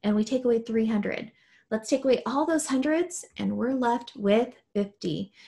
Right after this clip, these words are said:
And remember, this is the compensation strategy, and that helped make our subtraction a little easier, and we were able to kind of do it in our heads instead of having to unbundle when we're doing the algorithm.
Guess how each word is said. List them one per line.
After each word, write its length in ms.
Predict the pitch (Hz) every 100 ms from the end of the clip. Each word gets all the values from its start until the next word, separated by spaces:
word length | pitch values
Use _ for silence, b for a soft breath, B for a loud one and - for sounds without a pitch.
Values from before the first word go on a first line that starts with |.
| b
And 140 | - 208
remember, 420 | 208 214 247 294
this 260 | 294 226 -
is 200 | 240 -
the 80 |
compensation 840 | 277 - 277 302 294 302 320 349 294
strategy, 800 | - 247 240 233 240 233 247 -
and 360 | 277 294 262 247 214
that 360 | 233 269 269
helped 340 | - 254 254 -
make 180 | 214
our 80 | 214
subtraction 680 | 214 226 - 185 185 185 208 B B B -
a 40 |
little 340 | 254 254 262 302
easier, 720 | - 254 247 214 202 202 -
and 120 | 208
we 100 | 196
were 160 | 196 -
able 200 | 208 208
to 220 | - -
kind 320 | 208 262 247
of 100 | 233
do 200 | 226 214
it 100 | 202
in 120 | 196 185
our 140 | 180
heads 480 | 190 285 233 202 - B B B
instead 680 | 208 208 208 - 247 240 240 -
of 300 | 202 190 202 - b b
having 380 | - 202 202 202
to 240 | 196 208 -
unbundle 680 | 196 196 190 190 190 190 185
when 140 | 185
we're 160 | 185 185
doing 280 | 185 196
the 140 | 185 -
algorithm. 760 | 180 180 190 - - 214 220